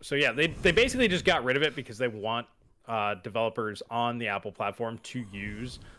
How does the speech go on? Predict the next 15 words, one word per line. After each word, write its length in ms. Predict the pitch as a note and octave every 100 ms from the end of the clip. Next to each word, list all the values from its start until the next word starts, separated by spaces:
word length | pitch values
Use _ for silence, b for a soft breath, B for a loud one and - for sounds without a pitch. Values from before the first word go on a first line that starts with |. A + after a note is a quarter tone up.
| B
the 60 | -
Metal 240 | B2+ C3+
A 80 | C#3
P 160 | C3+ D#3
I. 240 | C#3 C3+ - -
Unfortunately, 420 | B2 G3+ A3 G3
what 120 | E3
this 140 | C3+ C3
does 240 | D#3+ C3
is 100 | A#2+
it 80 | A#2+
makes 220 | B2+ A#2
porting 380 | - - D3 C#3+
games 260 | C#3 C3+ A#2+
over 420 | A#2 A#2+ C#3 D3